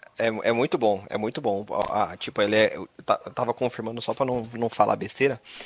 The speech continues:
mas, tipo, ela é de uma planta que é, é, é da família do maracujá. Ela é muito boa, ela é muito boa pra questão de calmante natural.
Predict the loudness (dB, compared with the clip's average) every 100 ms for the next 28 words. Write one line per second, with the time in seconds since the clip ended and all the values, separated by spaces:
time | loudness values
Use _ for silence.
0 | -18 -16 -6 -4 -4 -6 -8 -2 -2 0
1 | 4 4 2 2 2 2 -4 -2 -4 -4
2 | -2 -2 0 -2 -4 -6 -8 -6 0 2
3 | 6 4 4 2 2 4 4 2 -6 -8
4 | -12 -6 -2 -2 -2 -4 -4 -6 -6 -10
5 | -12 -8 -6 -6 -6 -6 -6 -6 -8 -8
6 | -10 0 2 2 0 -6 -6 -2 -4